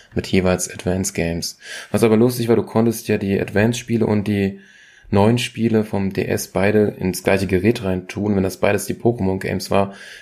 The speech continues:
konntest du vom Advance aufs neuere die Pokémon rüberschieben. Das war auch cool.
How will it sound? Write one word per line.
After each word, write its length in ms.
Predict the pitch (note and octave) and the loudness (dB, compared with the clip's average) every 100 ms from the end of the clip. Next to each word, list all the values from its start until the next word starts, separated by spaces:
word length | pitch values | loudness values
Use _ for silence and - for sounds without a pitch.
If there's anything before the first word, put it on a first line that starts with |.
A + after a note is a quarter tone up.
| _ | _
konntest 280 | G2 G2+ - | -2 -2 -4
du 40 | |
vom 260 | - F#2 - | -2 0 0
Advance 640 | G2+ F#2+ G2 A2+ A#2 - | 0 2 4 4 0 -2
aufs 520 | F#2+ F#2+ - - - _ _ | 0 0 -2 -10 -10 _ _
neuere 760 | G2 F#2 G#2 A2+ G#2+ A2 A2 - _ _ - | 2 4 6 6 4 4 2 -4 _ _ -10
die 80 | G#2 | -4
Pokémon 600 | - A2+ G#2 F#2 F#2 F#2+ | 2 2 2 0 0 -2
rüberschieben. 760 | F#2+ F#2+ F2+ - F#2+ F#2 F2+ F#2 - - - - - | 0 0 0 -2 -2 -2 -2 -6 -14 -20 -20 -20 -12
Das 200 | - - | -8 -2
war 100 | - | 0
auch 340 | - - - | 0 -2 -6
cool. 360 | F#2 F2+ F2 | 0 2 0